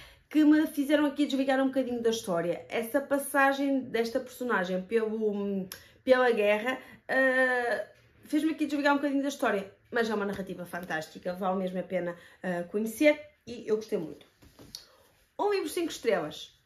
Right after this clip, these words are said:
que eu ia com expectativas para ele, mas superaram as expectativas todas, foi A Herança da Gneta. Adorei este livro, foi uma leitura conjunta com o Guilherme, o, um rapaz que lê, e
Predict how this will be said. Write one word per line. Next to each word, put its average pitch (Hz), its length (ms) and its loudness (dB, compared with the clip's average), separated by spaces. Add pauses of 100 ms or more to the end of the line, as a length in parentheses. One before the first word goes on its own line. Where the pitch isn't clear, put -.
que 277 60 2
eu 262 80 2
ia 311 120 0
com 339 120 -2
expectativas 302 600 -2
para 233 200 0
ele, 208 260 2
mas 190 220 -4
superaram 254 520 2
as 226 100 2
expectativas 214 600 -4
todas, 175 340 0
foi 190 300 -2 (260)
A - 40 -4
Herança 190 400 4
da 180 100 -4
Gneta. 160 420 -6 (480)
Adorei 247 520 8
este 196 260 -4
livro, 202 320 -8
foi 285 140 -4
uma 302 120 2
leitura 277 280 -2
conjunta 233 420 -4
com 208 180 -2
o 208 60 -4
Guilherme, 196 460 0 (320)
o, 170 400 -4
um - 20 -4
rapaz 170 400 -8
que - 140 -6
lê, 254 200 2 (920)
e 220 340 -6